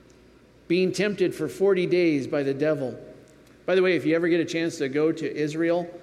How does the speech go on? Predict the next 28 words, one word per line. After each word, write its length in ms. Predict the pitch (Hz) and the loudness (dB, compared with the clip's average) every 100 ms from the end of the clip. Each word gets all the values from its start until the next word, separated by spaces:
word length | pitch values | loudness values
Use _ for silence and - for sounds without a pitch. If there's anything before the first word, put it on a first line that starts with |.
| - | -12
one 140 | - 156 | -4 -2
of 60 | |
the 60 | 156 | -2
places 480 | 160 156 151 151 127 | 0 0 0 -4 -4
you're 100 | 135 | -2
gonna 200 | 147 135 | -4 -4
get 180 | 147 139 | -4 -4
to 80 | 123 | -4
go 180 | 127 | -4
see 520 | 117 - 196 127 135 - - - - - - - - - - | -4 -4 -2 -2 -4 -12 -20 -20 -20 -20 -20 -20 -20 -20 -4
is 360 | 139 139 139 139 | 2 2 2 0
the 80 | 147 | 0
wilderness. 640 | 180 269 156 - - - - - - - - - - - | 2 2 -2 -4 -10 -14 -16 -20 -20 -20 -20 -20 -16 -6
And 320 | 156 160 160 | -2 -2 -2
it's 320 | 180 156 - | -4 -4 -2
really 260 | 170 220 160 | 2 2 2
cool 360 | - 226 185 127 | 0 2 2 0
because 560 | 135 160 156 147 - - - - - | -2 0 0 0 -4 -12 -16 -16 -10
I, 360 | 143 151 127 | -6 -6 -4
I 20 | 135 | -4
had 140 | 143 | -4
not 320 | 135 160 180 | -2 -4 -4
seen 240 | - 208 185 | -6 -4 -2
it 160 | 143 | -2
this 200 | 151 147 | -2 -4
way 180 | 165 165 | -2 -2
before. 540 | 156 139 190 190 151 139 - - - - - - - | -2 -2 0 2 0 -4 -12 -18 -20 -20 -20 -14 -4
Um, 560 | 143 143 135 131 - | -2 0 -2 -6 -10